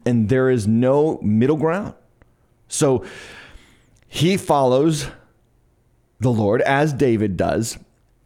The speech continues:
What does he do? Verse twelve, "He put away the male cult prostitutes out of the land and removed all the idols that his father had made." First thing he does, he says, "Look, we're getting rid of this stuff. We are cleaning house." And this is a picture of repentance. Repentance always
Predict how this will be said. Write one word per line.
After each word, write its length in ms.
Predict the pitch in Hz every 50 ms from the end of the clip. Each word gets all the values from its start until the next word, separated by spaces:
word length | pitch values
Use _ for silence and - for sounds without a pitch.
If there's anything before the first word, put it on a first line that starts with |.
| _
What 200 | - - - -
does 120 | 226 233 220
he 80 | 247
do? 340 | 180 202 202 180 113 87 120 123
Verse 280 | - 98 131 123 110
twelve, 360 | - - 123 101 78 - - - _ -
"He 160 | - 139 139
put 200 | - - 196 220
away 280 | 269 226 190 175 180
the 100 | 185 147
male 240 | 123 123 127 143 147
cult 320 | 143 - 143 135 131 131 -
prostitutes 500 | - 135 123 117 - - 120 117 - -
out 140 | - 117 117
of 80 | 110
the 60 | 104 104
land 300 | 101 98 87 82 80 - - _
and 160 | - 123 131 127
removed 380 | 123 117 139 165 202 220 175
all 160 | - 135 143
the 140 | 135 131 -
idols 260 | 104 110 110 113 113
that 60 | 104 107
his 120 | 98 -
father 220 | - 101 101 95
had 100 | 92 85
made." 180 | 85 78 - - - _ _ -
First 260 | - 190 214 202 -
thing 100 | 190 170
he 60 | 143
does, 260 | 113 110 - - - - _ _ _ _ _ _ _ _ _
he 60 | -
says, 160 | - 147 135
"Look, 200 | 139 147 127 -
we're 80 | 131 143
getting 180 | 147 - 95
rid 100 | 127 131
of 60 | 127 107
this 120 | 107 -
stuff. 240 | - 107 87 - - - _ _ _ _ _ _ -
We 160 | - 147 160
are 80 | 160 139
cleaning 440 | - - - 156 156 156 156 143 135
house." 340 | 139 107 85 - - - - _ _ _ _ _ _ _ _ _ _ _ _ -
And 160 | - 123 117
this 300 | 104 107 123 170 165 -
is 100 | 175 147
a 100 | 147 131
picture 360 | - - 151 135 - 143 139
of 100 | 127 107
repentance. 380 | 113 - - 131 107 98 90 80
Repentance 480 | 202 202 - - 196 214 208 208 - -
always 460 | - 123 127 131 127 123 123 110 -